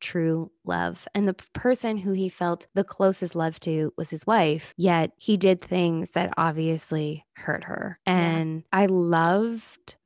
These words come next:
Speaker 1: that she showed up,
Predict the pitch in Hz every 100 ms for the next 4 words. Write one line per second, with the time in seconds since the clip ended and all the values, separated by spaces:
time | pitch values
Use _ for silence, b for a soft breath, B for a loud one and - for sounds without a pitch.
0 | 175 180 170 160 156 156 - - - -
1 | - 180 170 165 165 160 160 _ - -
2 | 180 175 160 156 165